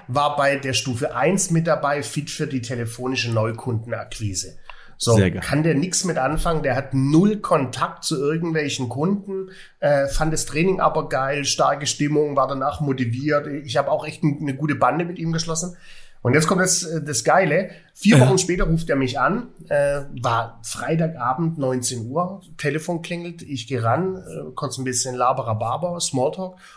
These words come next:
Speaker 1: Und dann sagte Alex, „Weißt du, ich, äh, versuch schon seit, seit Tagen, seit Wochen, äh, meine, meine Tochter auf einer Privatschule in München unterzubringen.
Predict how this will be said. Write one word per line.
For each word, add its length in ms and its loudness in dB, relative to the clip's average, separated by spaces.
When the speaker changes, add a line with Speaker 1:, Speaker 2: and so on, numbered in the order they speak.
Speaker 1:
Und 160 4
dann 140 4
sagte 340 0
Alex, 500 -2
„Weißt 260 4
du, 120 0
ich, 300 -2
äh, 120 0
versuch 340 0
schon 220 0
seit, 340 0
seit 300 -4
Tagen, 360 2
seit 300 0
Wochen, 340 0
äh, 140 0
meine, 520 0
meine 280 -2
Tochter 500 0
auf 220 -4
einer 180 -4
Privatschule 920 -2
in 100 2
München 380 2
unterzubringen. 680 -8